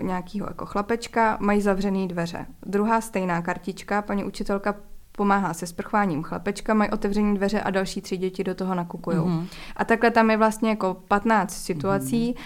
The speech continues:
Speaker 1: každá je tam jednou správně, jednou jako špatně. A může se to dát
Speaker 2: Mhm.
Speaker 1: buď hrát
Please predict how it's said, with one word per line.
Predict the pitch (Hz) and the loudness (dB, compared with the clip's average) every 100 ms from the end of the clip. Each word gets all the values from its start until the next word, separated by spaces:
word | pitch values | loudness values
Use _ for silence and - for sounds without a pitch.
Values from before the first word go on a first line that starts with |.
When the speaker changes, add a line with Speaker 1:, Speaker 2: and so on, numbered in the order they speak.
| - | -4
Speaker 1:
každá | 208 208 202 | 0 2 4
je | 196 | 2
tam | 175 160 | 0 -4
jednou | - 185 202 190 | -2 0 0 0
správně, | - 196 185 196 214 | -4 0 2 4 2
jednou | 202 196 | 2 2
jako | 202 202 | 0 -2
špatně. | 170 180 190 - | -6 -6 -4 -4
A | 190 | 2
může | 196 208 | 2 2
se | - - | -2 0
to | |
dát | 175 175 | 2 2
Speaker 2:
Mhm. | 170 | 0
Speaker 1:
buď | 208 | 0
hrát | 202 214 202 | 4 4 2